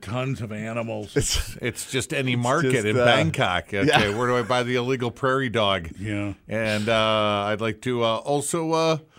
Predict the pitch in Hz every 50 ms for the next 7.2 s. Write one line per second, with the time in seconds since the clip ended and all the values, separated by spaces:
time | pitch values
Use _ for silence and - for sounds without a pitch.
0 | - - _ _ _ 190 165 - - 220 214 208 208 202 180 180 175 180 175 175
1 | 165 127 120 - _ _ _ _ _ _ _ _ _ _ - 131 139 139 - -
2 | 196 196 185 156 - - - 151 147 143 - - 180 175 180 - - - 143 120
3 | 110 98 - 202 - 113 110 107 104 202 165 - - - 269 277 - - - -
4 | - - - - - - - - - - _ _ _ _ _ _ 123 117 - -
5 | 139 123 120 113 110 107 110 107 107 113 104 107 101 101 - - 101 95 98 104
6 | 101 98 87 82 98 92 92 98 104 95 - 110 95 95 92 - - - 92 85
7 | 87 85 82 82